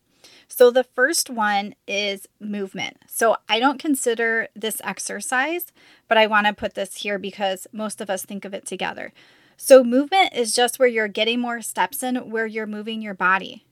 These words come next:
You're parking your car further away. Maybe you're walking around your house more. You're getting up, moving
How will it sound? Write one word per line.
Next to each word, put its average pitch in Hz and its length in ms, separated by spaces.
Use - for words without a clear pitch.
You're 233 160
parking 240 500
your 233 160
car 208 380
further 208 460
away. 190 340
Maybe 233 240
you're 247 240
walking 214 400
around 202 400
your 202 80
house 196 340
more. 196 120
You're 190 160
getting 226 320
up, 214 120
moving 202 440